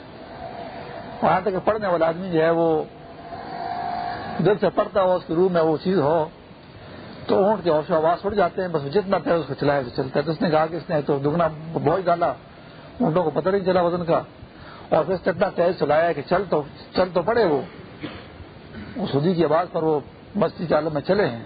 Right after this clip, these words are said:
لیکن جب آئے تو بس اس نے جان دے، جن میں مر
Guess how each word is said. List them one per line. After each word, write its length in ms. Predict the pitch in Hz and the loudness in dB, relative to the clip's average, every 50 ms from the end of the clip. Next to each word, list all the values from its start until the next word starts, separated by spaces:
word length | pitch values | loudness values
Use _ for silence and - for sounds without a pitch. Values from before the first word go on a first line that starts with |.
| - - - - - - - - - - - - - - | -14 -18 -18 -20 -20 -18 -18 -18 -18 -18 -18 -16 -8 -2
لیکن 240 | 240 165 147 160 147 | 0 0 2 0 0
جب 260 | 131 175 175 165 160 | 2 2 2 4 4
آئے 200 | 165 175 175 170 | 2 2 2 0
تو 120 | 165 156 | -2 -2
بس 220 | 131 135 127 - 156 | -4 -4 -4 -4 -6
اس 160 | 127 - - | -8 -6 -6
نے 60 | 135 117 110 - - - - - - - - - - - - - - - - - - - - - - - - - - 127 - | -6 -6 -6 -10 -16 -20 -20 -20 -20 -20 -20 -20 -20 -20 -20 -20 -20 -20 -20 -20 -20 -20 -20 -20 -20 -20 -20 -10 -4 -2 2
جان 300 | 147 156 147 156 151 143 | 2 4 2 2 2 0
دے، 100 | 147 143 | 0 0
جن 120 | 131 139 | 0 -2
میں 120 | 139 135 131 | -2 0 2
مر 160 | 135 143 | 2 2